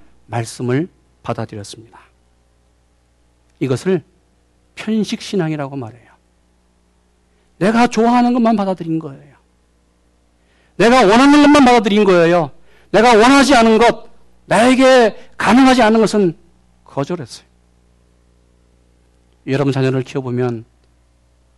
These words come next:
알 수 있는 방법이 하나 있어요. 그것은 편식하는 아이들은 잘 성장하지 않아요. 잘하기는 잘하지만 음식을 편식하면서 자기가 원하는 것만 먹는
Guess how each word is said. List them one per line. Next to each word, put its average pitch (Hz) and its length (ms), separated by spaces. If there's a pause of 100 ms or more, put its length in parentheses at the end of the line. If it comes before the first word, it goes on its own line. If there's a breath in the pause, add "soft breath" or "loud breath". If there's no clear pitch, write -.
(200)
알 127 100
수 - 100
있는 120 140
방법이 113 280
하나 110 160
있어요. 104 340
그것은 147 360 (720)
편식하는 220 600
아이들은 143 460 (380)
잘 117 180
성장하지 214 600
않아요. 190 240 (3000)
잘하기는 240 500
잘하지만 220 720 (360 soft breath)
음식을 240 640
편식하면서 220 840
자기가 214 400
원하는 233 360
것만 240 260
먹는 233 580